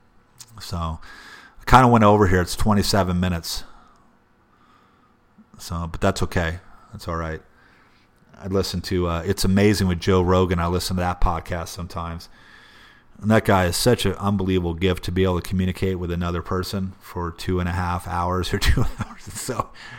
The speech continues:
it's so incredible. Can't even believe it. So curious, right? He's just a curious individual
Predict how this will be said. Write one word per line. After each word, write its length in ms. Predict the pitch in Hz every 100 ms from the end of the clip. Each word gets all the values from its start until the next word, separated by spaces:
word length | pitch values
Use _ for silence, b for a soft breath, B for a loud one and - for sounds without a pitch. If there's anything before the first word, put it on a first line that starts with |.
| 107
it's 180 | - 107
so 180 | 131 120
incredible. 640 | 110 95 104 117 92 80 B B B B B B B -
Can't 200 | - 104
even 140 | 101 92
believe 260 | 90 95
it. 120 | 87 85 _
So 220 | - 107
curious, 580 | 104 - 123 113 85 -
right? 280 | 92 98 -
He's 180 | 95 90
just 180 | 90 -
a 60 |
curious 440 | - 98 92 87 104
individual 580 | 87 85 98 87 80